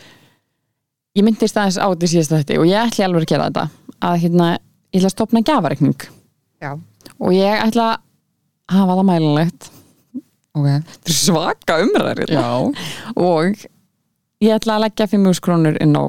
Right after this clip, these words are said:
Speaker 1: gjafareikningin í hverju
Speaker 2: Ég er
Speaker 1: mánuði.
Speaker 2: orðin svo spennt fyrir jólagjöfun minni. Hún verður geðveik.
Speaker 1: <laughs> Já.
Speaker 2: Þá ertu bara með fullan reikning. <laughs> Til að splæsa mig?
Speaker 1: Já. Nei, ég er bara, já. Einmitt, mér langar svona að það komi desember og ég bara hlakki smá til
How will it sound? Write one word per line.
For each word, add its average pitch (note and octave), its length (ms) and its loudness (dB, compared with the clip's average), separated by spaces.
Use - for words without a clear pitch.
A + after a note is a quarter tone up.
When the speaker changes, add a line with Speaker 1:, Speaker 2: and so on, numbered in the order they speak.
Speaker 1:
gjafareikningin D#3+ 560 -2
í C#3+ 60 -6
hverju - 160 -2
Speaker 2:
Ég - 80 2
er E3+ 80 0
Speaker 1:
mánuði. E3+ 80 2
Speaker 2:
orðin F3 100 0
svo G3 80 2
spennt F#3 240 -2
fyrir G3+ 160 0
jólagjöfun C3+ 400 0
minni. B2 200 0
Hún F#3 220 0
verður G3+ 240 0
geðveik. C4 580 0
Speaker 1:
<laughs> F4 60 4
Já. G3 160 0
Speaker 2:
Þá F#3+ 80 -2
ertu F#3 240 -2
bara D3+ 100 -2
með D#3 140 -4
fullan G3 680 -2
reikning. F#3 460 2
<laughs> - 140 -16
Til G#3 120 -2
að G#3 80 -4
splæsa C#4 280 2
mig? G#3 240 4
Speaker 1:
Já. G#3+ 220 2
Nei, F3+ 160 0
ég A3+ 300 2
er C4+ 40 -2
bara, C4 400 -2
já. D#3 180 0
Einmitt, E3+ 260 2
mér G#3 160 2
langar A#3+ 240 0
svona G#3+ 240 2
að G3 80 0
það F#3+ 120 -4
komi G#3+ 160 4
desember B3+ 500 2
og G3 80 2
ég A3 260 4
bara G#3 160 -4
hlakki G#3 720 0
smá D#3+ 180 2
til E3 220 0